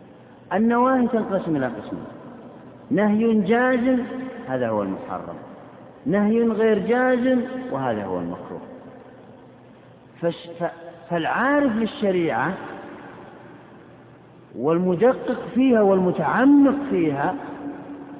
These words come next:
عرف من تقسيم الشارع لهذه الأمور إما أوامر أو نواهي عرف بالاستقراء والصبر والتقسيم أن ما لم يرد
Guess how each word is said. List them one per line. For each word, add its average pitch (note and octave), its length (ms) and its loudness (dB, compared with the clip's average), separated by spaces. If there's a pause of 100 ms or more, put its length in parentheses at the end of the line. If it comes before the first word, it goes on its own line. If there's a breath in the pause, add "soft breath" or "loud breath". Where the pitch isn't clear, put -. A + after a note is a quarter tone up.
(640 loud breath)
عرف B3+ 440 2
من A#3 340 4
تقسيم B3+ 460 2
الشارع G#3+ 540 2
لهذه A3 520 2
الأمور F#3+ 460 2
إما F#3 180 0
أوامر F3 440 2
أو F3 120 2
نواهي F3 520 0 (960)
عرف B3 460 2
بالاستقراء G#3 960 0
والصبر G#3 500 2
والتقسيم G3 1000 0 (580)
أن A#3+ 480 4
ما A#3+ 360 4
لم A3+ 240 4
يرد A#3 240 6